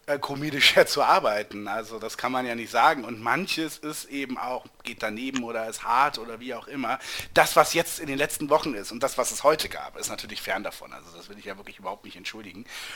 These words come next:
Und das ist wirklich einfach, ja, in, in einem, in einem puren Rassismus, den sie jetzt entlarvt. Und... Ähm, ich finde auch tatsächlich mit den Verschwörungstheorien, was da in den letzten Tagen, Wochen bei ihr abging,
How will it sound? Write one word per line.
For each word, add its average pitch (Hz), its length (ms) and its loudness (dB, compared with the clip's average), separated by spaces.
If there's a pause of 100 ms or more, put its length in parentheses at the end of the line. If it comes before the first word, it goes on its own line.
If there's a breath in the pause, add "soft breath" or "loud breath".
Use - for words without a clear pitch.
(120 loud breath)
Und 135 240 0
das 120 120 0
ist 135 140 -6
wirklich 147 320 -6
einfach, 131 300 -2
ja, 123 340 4
in, 131 320 -2
in 127 160 -10
einem, 123 140 -12
in 135 100 -8
einem 127 200 -4
puren 165 380 -4
Rassismus, 131 640 -4
den 117 140 -10
sie 113 80 -8
jetzt 107 160 -6
entlarvt. 98 480 -6
Und... 175 380 -6 (540 loud breath)
Ähm, 139 880 2 (1080)
ich 156 120 -4 (280)
finde 170 440 4
auch 147 120 4
tatsächlich 160 460 -2
mit 147 100 -2
den 139 100 -4
Verschwörungstheorien, 143 920 -6
was - 180 -8
da 117 120 -2
in 117 60 -4
den 117 140 -4
letzten 113 280 -6
Tagen, 113 380 2
Wochen 117 240 -8
bei 117 100 -6
ihr 117 160 -4
abging, 143 380 -4